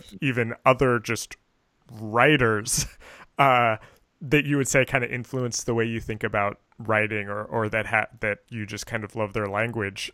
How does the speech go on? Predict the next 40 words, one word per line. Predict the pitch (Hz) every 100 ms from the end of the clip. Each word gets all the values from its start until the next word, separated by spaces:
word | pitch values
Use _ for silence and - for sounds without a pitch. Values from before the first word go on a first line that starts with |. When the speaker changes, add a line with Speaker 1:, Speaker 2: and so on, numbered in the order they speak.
| -
Speaker 2:
um, | 117 113 127 -
<laughs> | - -
you | 208
can | - 143
add | 147 139
some | 147
of | 123
those | 131 120
too. | - 131 - - - - - - _ _
Speaker 1:
Yeah, | 127 131 156 -
I | 139
mean, | 147 147 147 -
I |
suppose | 139 165 165
one, | 156 175 175 151 127 - _ -
I, | 127 123 131 131
well, | 123
he, | 113 120
he | 120
was | 113 113
a | 110
critic, | - 156 139 - 95
but, | 110 113
but | 107 95
very | 98 123 113
different | 120 117 113 92 - _ -
to | 110 101 95
architecture. | 107 107 - 101 113 - 92
I |
don't | 107 123
know |
if | 127
you | 131
know | 131
the | 123
work | 120 113
of | 113 -
A | 117 113
A | 110 104
Gill, | 95 120 117 92 95